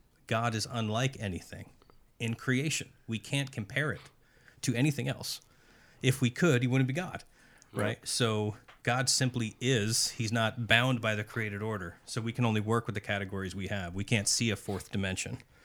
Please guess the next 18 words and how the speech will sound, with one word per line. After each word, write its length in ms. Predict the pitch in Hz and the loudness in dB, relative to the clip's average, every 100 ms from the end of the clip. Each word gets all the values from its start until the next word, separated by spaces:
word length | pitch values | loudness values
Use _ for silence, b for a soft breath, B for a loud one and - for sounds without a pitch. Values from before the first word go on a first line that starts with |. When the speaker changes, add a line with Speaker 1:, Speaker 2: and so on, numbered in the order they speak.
| B B B B | B B B B
Speaker 1:
or 100 | 110 | -2
a 40 | |
fifth 280 | - 113 - | 2 0 0
dimension, 380 | 107 98 95 - | -2 -2 -2 -6
Speaker 2:
Mm-hmm. 300 | 98 104 101 | -8 -8 -4
Speaker 1:
right? 240 | 104 104 - - - | -2 -2 -6 -18 -4
That 220 | 104 92 - - | -2 -2 -12 -12
Speaker 2:
Yeah. 200 | - 104 - - - | -4 -4 -4 -14 2
Speaker 1:
God 240 | 110 107 | 4 6
may 140 | 110 104 | 4 2
be 120 | 104 | 0
able 120 | 101 | -2
to 60 | - | 2
see 120 | 120 | 4
perfectly, 500 | 117 104 95 90 - - | 4 4 2 -12 -16 -14
Speaker 2:
Mm-hmm. 180 | 104 113 | -12 -10
Speaker 1:
right? 280 | 95 95 131 | -10 -10 -12
So, 340 | - 101 87 | -8 -6 -8